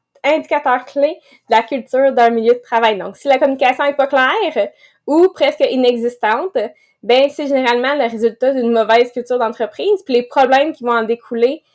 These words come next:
du manque de communication, bon, ben, ça va aller que le blâme va passer d'un employé à un autre, que les employés vont manquer de responsabilité.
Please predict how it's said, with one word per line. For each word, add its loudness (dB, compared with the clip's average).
du -4
manque 2
de 2
communication, 0
bon, 0
ben, -2
ça 0
va 2
aller 2
que -2
le 2
blâme 4
va 2
passer 0
d'un 0
employé 0
à 4
un 2
autre, 2
que 4
les 4
employés 0
vont 0
manquer -2
de 0
responsabilité. -4